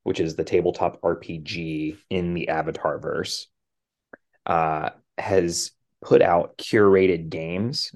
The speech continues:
that people can, like, strangers from all over the world can join. And it's led by a G M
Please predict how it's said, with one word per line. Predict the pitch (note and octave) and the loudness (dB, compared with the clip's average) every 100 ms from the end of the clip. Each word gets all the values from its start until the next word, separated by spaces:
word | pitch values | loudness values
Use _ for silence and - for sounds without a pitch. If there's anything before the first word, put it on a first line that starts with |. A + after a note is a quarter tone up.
| - | -2
that | F#2 - | -2 0
people | G#2+ G2+ G#2 | 0 2 0
can, | - F#2+ | 0 -2
like, | E2+ - | -2 -4
strangers | - G#2 F#2 F2 F2 - | -4 -2 -2 0 0 0
from | F2 | 2
all | E2+ F2 | 4 2
over | E2 | 0
the | |
world | D#2 D#2 E2 F2 | 0 2 0 -2
can | F2+ F#2 | -4 0
join. | G2 F#2+ G#2+ A2 _ - - _ _ - | 0 0 -2 -6 _ -20 -20 _ _ -6
And | G2 F#2 F#2 F2+ F2 F2 - _ - | 0 2 4 2 0 -4 -8 _ -6
it's | - - | -4 6
led | G2 G2 | 6 6
by | G2+ | 4
a | E2 | 2
G | E2+ F#2+ F#2+ | 0 -2 0
M | F2+ F2 F#2+ A2+ | -2 -2 -4 -6